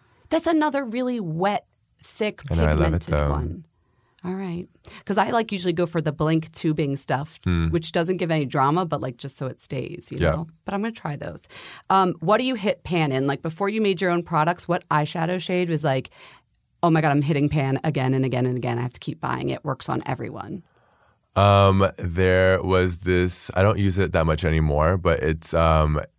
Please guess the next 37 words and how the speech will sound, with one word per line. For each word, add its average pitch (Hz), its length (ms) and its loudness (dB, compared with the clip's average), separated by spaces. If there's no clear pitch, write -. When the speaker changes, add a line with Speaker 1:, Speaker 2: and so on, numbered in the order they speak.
Speaker 2:
it - 220 -2
was 80 880 2
Anastasia 80 880 2
Beverly 78 260 2
Hills 76 560 0
eyeshadow 76 440 0
in 73 60 -2
the 78 100 0
color 78 280 2
Fawn. 80 640 0
That 82 160 2
was, 82 140 4
Speaker 1:
Ooh. - 40 2
Speaker 2:
like, 82 100 -2
my 80 120 4
transition 80 520 0
color, 101 320 2
but 78 140 -2
now 82 220 4
I, 92 120 2
like, 107 180 -2
I 92 60 0
love 90 200 4
using 98 100 2
Speaker 1:
Transition 208 480 4
meaning 190 200 2
from 175 220 -2
lash 160 300 0
line 165 200 2
to 156 80 -2
brow? 170 400 0
Speaker 2:
Yeah. 87 320 4
Speaker 1:
Okay. 170 380 0
Speaker 2:
So 110 80 2
Speaker 1:
Like 98 80 4
a, - 20 4
Speaker 2:
now 85 160 2